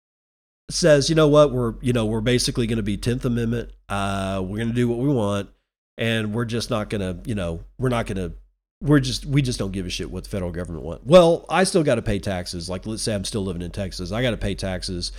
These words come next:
And one day I just decide to, you know, I don't know, not report a Bitcoin transaction or something like that. Then the federal government gets, finds out, the I R S gets in a snit, and they launch a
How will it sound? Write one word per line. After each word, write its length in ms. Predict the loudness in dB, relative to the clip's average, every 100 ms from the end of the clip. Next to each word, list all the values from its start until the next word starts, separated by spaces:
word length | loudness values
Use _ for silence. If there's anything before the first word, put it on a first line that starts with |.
| -14 -16 -18 -2
And 420 | 2 2 2 0
one 200 | 4 4
day 220 | 4 0 0
I 120 | -2
just 220 | -4 -6
decide 580 | -6 -4 -4 -2 -4 -6
to, 300 | -4 -4 -8 -14 -4
you 100 | -4
know, 140 | -2 2
I 140 | 2
don't 180 | 2 -2
know, 320 | -4 -4 -8 -14 _
not 480 | -8 -2 0 0 0
report 640 | -2 -2 -2 0 0 -2 -10 -20 _ _ -6
a 60 |
Bitcoin 420 | 0 0 0 -4 -2
transaction 680 | -2 -2 -2 -4 -4 -4
or 80 | -4
something 300 | -4 -4 -4
like 200 | -4 -4
that. 320 | -4 -4 -2
Then 140 | 0 0
the 60 | 2
federal 240 | 0 0
government 460 | -2 -4 -4 -4 -6
gets, 180 | -8
finds 420 | -4 2 2 2 0
out, 220 | -2 -4
the 100 | -4
I 80 | 0
R 160 | 0
S 160 | 0 -2
gets 240 | -4 -4
in 80 | -2
a 40 |
snit, 500 | -2 -2 0 -2 -4 -8 -18 -20 -14 -4
and 140 | -2
they 120 | 0
launch 760 | -2 0 2 4 2 -2 -4 -6 -6
a 380 | 0 2 2 -2